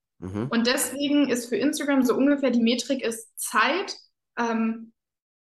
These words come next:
Speaker 2: Verbreitung, also wenn ich einen Beitrag weiterschicke, weil das heißt, der Content ist so gut, dass ich meine Freunde dazu animiere, mehr Zeit auf Instagram zu verbringen.
Speaker 1: Mhm, mhm.
Speaker 2: Das heißt, ich bin nicht nur, ich verbringe nicht nur selbst viel Zeit auf dem Account, sondern bringe jetzt auch noch meine Freunde mit ins Spiel, ist ja mega gut für Instagram.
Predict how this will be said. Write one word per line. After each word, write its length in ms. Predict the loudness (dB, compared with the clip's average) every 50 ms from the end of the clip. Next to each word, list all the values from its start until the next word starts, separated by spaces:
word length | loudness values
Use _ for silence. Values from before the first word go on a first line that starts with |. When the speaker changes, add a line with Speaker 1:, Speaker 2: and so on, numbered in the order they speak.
| -20 -6
Speaker 2:
Verbreitung, 640 | -2 -2 0 0 2 2 2 2 2 2 2 0 0
also 200 | 0 0 0 0
wenn 100 | -2 -4
ich 120 | -4 -2 -2
einen 180 | -4 -2 0 2
Beitrag 420 | 2 2 2 2 0 -2 0 0
weiterschicke, 640 | 0 0 0 -2 -4 -6 -4 -4 -6 -4 -4 -2 -2
weil 80 | 0
das 240 | 0 0 0 0 0
heißt, 240 | 0 0 0 0 -2
der 80 | -6 -4
Content 320 | -2 0 2 2 2 0
ist 160 | 0 -2 -4 0
so 240 | 2 2 2 4
gut, 260 | 4 4 4 4 4 2
dass 140 | -2 -2 -2
ich 200 | -4 -6 -6 _ -2
meine 260 | 0 2 2 0 0
Freunde 480 | -2 -6 -4 0 2 2 4 4 4
dazu 280 | 4 4 2 2 0 0
animiere, 540 | 0 0 2 4 4 4 6 4 4 2 2
mehr 200 | 2 0 0 -2
Zeit 260 | -4 -6 -6 -6 -8
auf 80 | -10 -14
Instagram 380 | -12 -12 -10 -8 -8 -10 -10 -12
zu 140 | -14 -14 -12
verbringen. 460 | -12 -12 -10 -10 -12 -12 -12 -14 -16
Speaker 1:
Mhm, 260 | -14 -12 -10 -6 -4 -4
mhm. 400 | -2 -2 -2 -2 -2 -2 -2 -4
Speaker 2:
Das 100 | -4 -4
heißt, 140 | -4 -4 -4 -6
ich 160 | -6 -4 0
bin 140 | 4 4 6
nicht 200 | 6 4 4 4
nur, 80 | 4 4
ich 120 | 4 2
verbringe 280 | 0 0 0 2 0 2
nicht 120 | 2 0
nur 80 | 0 2
selbst 280 | 2 0 0 0 -2 -2
viel 120 | -2 -2
Zeit 220 | 0 0 -2 0 -2
auf 140 | -4 -4 -4
dem 160 | -4 -4 -4
Account, 400 | -2 0 2 2 2 2 0 0
sondern 340 | 0 2 2 2 2 0 0
bringe 240 | 2 4 6 6 6
jetzt 140 | 4 2 2
auch 60 | -2
noch 140 | -2 0 0
meine 180 | 0 0 -2 -2
Freunde 380 | -2 2 4 4 4 4 4
mit 120 | 2 -2 -4
ins 140 | -4 -4
Spiel, 220 | -2 0 0 2 2
ist 140 | 2 0 0
ja 100 | 0 2
mega 320 | 4 2 4 4 2 0
gut 180 | 0 -4 -8 -10
für 100 | -12 -14
Instagram. 460 | -12 -12 -10 -8 -8 -8 -8 -10